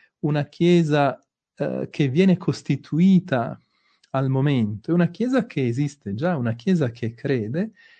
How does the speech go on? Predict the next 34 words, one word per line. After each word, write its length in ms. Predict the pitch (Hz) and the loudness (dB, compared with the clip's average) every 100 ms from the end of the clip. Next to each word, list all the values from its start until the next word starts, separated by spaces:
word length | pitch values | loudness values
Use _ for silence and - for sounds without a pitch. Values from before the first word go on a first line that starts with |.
| _ | _
e 140 | 156 156 | -4 2
perciò 380 | 165 175 330 | 2 4 2
Cristo 420 | 285 220 190 - 143 | 2 2 0 0 0
interpella 840 | 131 117 117 110 196 240 208 135 | 0 -2 -4 -2 -2 0 2 2
i 140 | 117 | 0
suoi 480 | 113 - 311 208 135 | -6 -6 -2 0 0
e 80 | 127 | 2
dice: 280 | 185 185 147 | 2 2 0
"Ma 140 | 139 | 0
voi 640 | 117 113 185 320 180 110 - _ _ - | -2 -2 0 0 0 -2 -6 _ _ -6
chi 140 | 135 | 2
dite 280 | 160 156 131 | 2 2 -6
che 160 | - 123 | -6 -8
io 60 | |
sia?" 300 | 117 - 110 143 | -8 -10 -10 -4
La 160 | 139 147 | 0 0
gente, 800 | 117 156 190 220 220 240 247 247 | 2 2 4 4 4 4 2 0
c'è 140 | - | -2
una 140 | 135 120 | 0 2
distinzione 580 | 143 - 113 113 202 | 0 -2 -4 0 2
importante 760 | 135 113 101 - 202 113 117 107 | 2 0 -4 -2 -2 -2 -4 -8
tra 200 | - 104 | -6 -4
la 140 | 104 | -4
gente, 560 | 101 123 160 196 190 151 | -4 0 4 4 4 -2
quello 240 | - 110 | -2 -4
che 160 | 101 107 | -4 -10
pensa 480 | - 139 131 - 98 | -4 -4 -4 -6 -6
la 120 | 101 | -4
gente, 600 | 104 147 185 214 - 247 - - _ | -2 2 4 2 0 -4 -6 -20 _
e 160 | 123 117 | -4 -4
voi. 460 | 110 196 143 113 | 2 6 6 4
Voi, 380 | 113 202 240 165 - - _ | 6 8 10 8 4 -20 _
quel 320 | - 151 139 | 6 6 8
voi 640 | 160 208 117 113 160 | 8 8 6 2 0